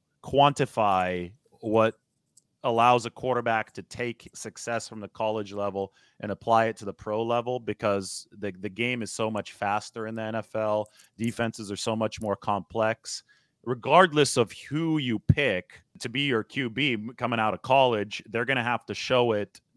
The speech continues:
in a live snap at the pro level. And, it, you know, even Andrew Luck had to show it at the pro level. He was a much better bet of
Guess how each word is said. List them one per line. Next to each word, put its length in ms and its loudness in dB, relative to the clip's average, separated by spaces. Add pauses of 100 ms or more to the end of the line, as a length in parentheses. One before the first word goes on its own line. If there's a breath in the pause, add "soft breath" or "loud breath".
in 120 -2
a 60 0
live 380 4
snap 500 -6
at 100 -8
the 80 -8
pro 300 0
level. 420 -6
And, 400 -6
it, 200 -10
you 120 -6
know, 300 -2 (320 soft breath)
even 260 -2
Andrew 360 0
Luck 260 0
had 120 -2
to 60 -4
show 280 -6
it 40 -4
at 80 -10
the 80 -16
pro 200 -6
level. 260 -6
He 60 -8
was 160 -8
a 20 -8
much 300 -4
better 480 0 (140)
bet 380 -2
of 500 -2